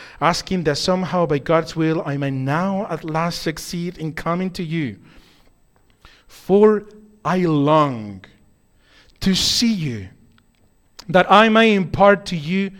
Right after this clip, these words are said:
some spiritual gift to strengthen you." That, that is, that we may be mutually encouraged by each other's faith, both yours and mine. The apostle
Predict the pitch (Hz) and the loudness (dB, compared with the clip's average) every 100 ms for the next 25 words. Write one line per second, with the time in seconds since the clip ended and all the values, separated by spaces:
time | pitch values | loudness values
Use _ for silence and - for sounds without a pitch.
0 | - - _ - 196 254 311 302 - - | -20 -20 _ -6 0 2 2 0 -2 -4
1 | 196 233 240 - 170 135 175 160 - - | 0 0 0 -2 -4 -2 -2 -2 -6 -20
2 | - - _ _ - 160 156 - 190 190 | -20 -20 _ _ -10 -8 -8 -2 -2 0
3 | 151 131 120 104 98 _ _ _ _ _ | -4 -4 -6 -8 -12 _ _ _ _ _
4 | _ - - - 135 175 175 - 151 196 | _ -20 -20 -20 2 2 2 -10 4 6
5 | 208 131 110 - - - _ - 156 190 | 6 2 -6 -12 -16 -20 _ -2 0 2
6 | 202 196 160 156 - 151 170 208 226 - | 2 0 0 -6 -6 -4 0 2 2 0
7 | 226 226 226 165 147 - - 190 190 190 | 0 0 0 -4 -8 -6 2 4 4 2
8 | - 139 143 - 175 175 - 170 165 160 | -8 -4 -4 -4 -6 -4 -4 0 0 0
9 | 156 - - - 165 120 104 - _ _ | -4 -10 -12 -4 -4 -4 -10 -20 _ _
10 | _ _ _ 123 139 139 - 131 147 175 | _ _ _ -6 -4 -6 -10 -2 0 2
11 | 180 170 - - _ _ _ _ - 143 | 0 -4 -14 -16 _ _ _ _ -10 -6
12 | 143 143 120 98 - _ _ _ _ _ | -4 -4 -6 -10 -18 _ _ _ _ _
13 | _ _ _ _ - - _ 127 151 151 | _ _ _ _ -20 -20 _ 0 0 4
14 | 208 226 - 254 254 | 4 4 2 0 -2